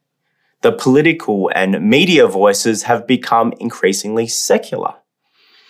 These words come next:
Sometimes it's that Christianity is out of touch, a past relic that should stay there, to outright hostility that we are dangerous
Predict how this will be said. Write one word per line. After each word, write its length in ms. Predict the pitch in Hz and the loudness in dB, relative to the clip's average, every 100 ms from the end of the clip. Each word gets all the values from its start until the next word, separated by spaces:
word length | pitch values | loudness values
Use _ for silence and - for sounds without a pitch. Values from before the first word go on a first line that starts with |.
| - | -16
Sometimes 760 | 262 151 151 151 165 170 170 151 | -4 0 2 2 2 4 2 2
it's 220 | 127 - | 0 -2
that 280 | - 131 123 | 0 0 0
Christianity 1040 | - 170 - - 147 156 165 160 160 160 123 | -2 0 0 0 2 4 4 2 0 -2 0
is 180 | 113 - | -2 2
out 180 | 104 101 | 2 4
of 120 | 98 | 0
touch, 540 | - - - - - - _ - _ _ | -4 -4 -4 -6 -10 -10 _ -20 _ _
a 100 | 120 | -4
past 640 | - - 170 196 214 - - | -2 2 4 4 2 -2 -6
relic 680 | 117 135 156 135 113 110 - | 2 4 6 6 6 2 -2
that 180 | 107 | -2
should 280 | - - 101 | -2 -2 -2
stay 640 | - - - - 147 175 143 | -2 -8 -4 0 4 4 4
there, 420 | 98 - - - _ _ _ _ _ _ _ _ - - | 2 0 -2 -16 _ _ _ _ _ _ _ _ -10 -2
to 240 | 160 175 175 | 2 4 4
outright 460 | 202 190 185 165 | 4 4 4 4
hostility 920 | 165 151 - - - 202 247 220 143 123 | 4 2 2 -6 -2 4 4 6 4 4
that 120 | 131 | 2
we 220 | 123 151 | 4 4
are 100 | 131 | 4
dangerous 880 | 104 98 139 175 165 117 107 - | 0 -2 2 2 2 4 2 2